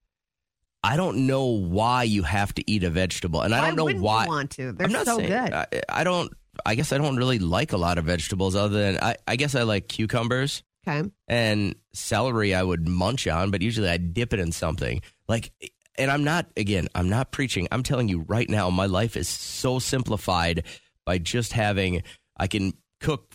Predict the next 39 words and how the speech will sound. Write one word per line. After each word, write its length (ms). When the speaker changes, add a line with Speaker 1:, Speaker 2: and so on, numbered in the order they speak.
Speaker 1:
five 200
or 40
six 240
chicken 300
breasts 280
on 140
the 60
Traeger, 440
and 160
that's, 300
like, 360
three 220
days 340
worth 280
of 160
meat 340
for 260
me. 280
And 100
that's 200
so 580
good. 580
And 100
I 100
love 640
chicken. 480
And 100
my 120
wife 200
and 80
I 60
got 120
in 40
this 120
big 200
argument 380
last 240
night 180
because 420